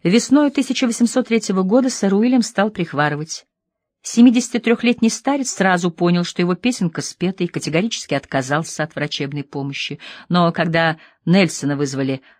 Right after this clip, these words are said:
в Адмиралтейство для обсуждения тревожного положения, грозившего новой войной, сэр Уильям непременно пожелал переехать с Эммой в город. «Неужели я должен остаться один в тот момент,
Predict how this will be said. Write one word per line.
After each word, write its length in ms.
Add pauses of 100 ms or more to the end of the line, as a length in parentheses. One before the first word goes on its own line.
(120)
в 120
Адмиралтейство 920
для 160
обсуждения 500
тревожного 440
положения, 540
грозившего 640 (240)
новой 360
войной, 440 (220)
сэр 320
Уильям 380
непременно 580
пожелал 400
переехать 440
с 220 (140)
Эммой 520 (400)
в 180
город. 560 (680)
«Неужели 380
я 160
должен 320 (220)
остаться 500
один 240
в 80
тот 160
момент, 360